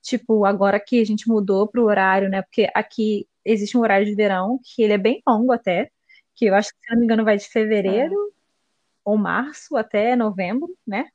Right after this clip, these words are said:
Speaker 1: Tipo, começou, terminou esse final de semana. É, e sempre terminam aos sábados e sempre duas horas da manhã, pra as pessoas saberem disso, que não era no
Speaker 2: <laughs>
Speaker 1: Brasil, a gente tinha costume de mudar sempre meia-noite. E aqui nunca é meia-noite, aqui é duas
Speaker 2: É.
Speaker 1: horas da manhã, porque geralmente as pessoas estão dormindo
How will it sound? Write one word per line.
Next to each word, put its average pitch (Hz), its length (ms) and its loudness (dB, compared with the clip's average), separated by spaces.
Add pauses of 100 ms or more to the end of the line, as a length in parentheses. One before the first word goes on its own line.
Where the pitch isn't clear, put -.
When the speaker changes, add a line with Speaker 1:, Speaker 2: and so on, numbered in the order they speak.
(200)
Speaker 1:
Tipo, 208 180 -16
começou, 214 400 -2
terminou 233 300 2
esse 226 120 0
final 202 160 2
de 202 60 -10
semana. 202 400 -2 (920)
É, 190 220 4
e 220 60 2
sempre 285 260 0
terminam 302 400 2
aos 254 160 2
sábados 254 640 0
e 269 80 -6
sempre 277 340 -2
duas 277 280 -2
horas 240 200 0
da 247 80 0
manhã, 226 380 -2 (500)
pra 196 260 2
as 208 120 -2
pessoas 220 260 -4 (160)
saberem 214 300 -4
disso, 190 320 -6
que - 80 -2
não 226 140 0
era 247 140 4
no 208 140 0
Speaker 2:
<laughs> - 0 -
Speaker 1:
Brasil, 220 400 0
a 254 40 0
gente 233 200 -2
tinha 233 160 -4
costume 226 300 -4
de 220 140 -6
mudar 214 320 0
sempre 233 360 -2
meia-noite. 233 760 -2 (540)
E 220 140 0
aqui 233 180 -2
nunca 262 280 2
é 285 60 4
meia-noite, 269 420 2
aqui 226 140 -2
é 226 120 2
duas 254 320 0
Speaker 2:
É. - 20 2
Speaker 1:
horas 240 160 2
da 233 80 0
manhã, 220 320 -2
porque 254 200 -2
geralmente 220 380 -4
as 208 60 -16
pessoas 214 300 -6
estão 202 180 -8
dormindo 214 560 -2